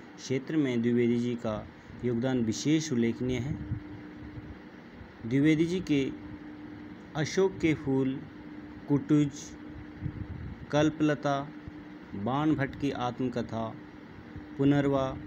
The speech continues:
हिंदी साहित्य का उद्भव और विकास, हिंदी साहित्य की भूमिका तथा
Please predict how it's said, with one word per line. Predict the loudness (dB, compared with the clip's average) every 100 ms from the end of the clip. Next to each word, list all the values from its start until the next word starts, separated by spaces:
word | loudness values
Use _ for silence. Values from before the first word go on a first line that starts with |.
| -10 -10 -10 -10 -10 -12 -10 2
हिंदी | 4 4 2
साहित्य | 2 2 2 0 0
का | 2 2
उद्भव | 2 4 4 4 0 -4 -12 -16 -16 -16 -8 -2
और | -2 2
विकास, | 0 2 0 0 -2 -8 -14 -14 -14 -16 -14 -14 0
हिंदी | 4 6 4
साहित्य | 4 2 2 0
की | 2 2
भूमिका | 4 4 4 4 0 0 -4 -14 -14 -16 -16 -16 -16 -14 -8 -6
तथा | 0